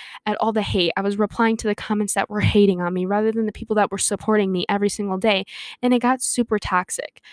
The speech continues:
So in the beginning, I didn't really love TikTok that much because I thought it was super toxic and that's all it was. But once I started to learn, and now that I learned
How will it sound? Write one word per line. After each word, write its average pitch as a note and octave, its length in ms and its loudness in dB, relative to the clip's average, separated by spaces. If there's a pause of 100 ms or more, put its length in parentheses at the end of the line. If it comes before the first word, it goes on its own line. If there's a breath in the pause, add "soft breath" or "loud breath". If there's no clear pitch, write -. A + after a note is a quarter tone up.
(180 loud breath)
So A#3 180 2
in A#3+ 60 2
the A#3+ 80 4
beginning, C#4 440 2
I A3 140 2
didn't A3 260 0
really F#3 220 -2
love F#3 220 -2
TikTok - 440 -8
that - 160 -4
much - 240 -8
because G#3 240 -6
I G#3 80 -2
thought A3 400 0
it G3+ 140 -6
was F#3+ 100 -6
super G#3 340 -2
toxic - 560 -4
and F#3+ 140 -2
that's F#3 240 0
all F#3+ 140 0
it F#3 100 -2
was. - 360 -2 (520 loud breath)
But A#3 160 4
once B3+ 320 2
I D#4 140 4
started A#3+ 340 2
to A3+ 80 4
learn, F3+ 400 0
and F#3+ 160 -2
now G3+ 220 2
that A3+ 100 2
I G3+ 120 0
learned F#3+ 500 0